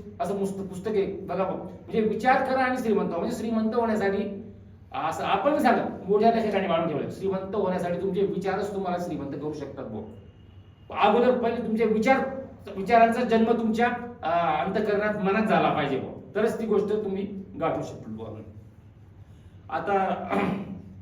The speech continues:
म्हणजे आपल्या विचारांवर सुरू होतात.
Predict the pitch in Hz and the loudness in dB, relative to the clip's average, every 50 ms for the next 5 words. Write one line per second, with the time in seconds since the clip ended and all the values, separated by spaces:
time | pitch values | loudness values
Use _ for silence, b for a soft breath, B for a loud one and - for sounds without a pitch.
0 | - - - - - - - - - - - - - - - - - - 151 196 | -20 -20 -20 -20 -20 -20 -20 -20 -20 -20 -20 -20 -20 -20 -20 -20 -16 -12 -4 0
1 | 247 - - 175 - - 240 240 226 214 220 214 214 220 214 - - 165 - - | 0 2 2 2 2 4 4 4 4 4 2 2 4 4 4 4 2 0 -2 -2
2 | - - - | -4 -6 -8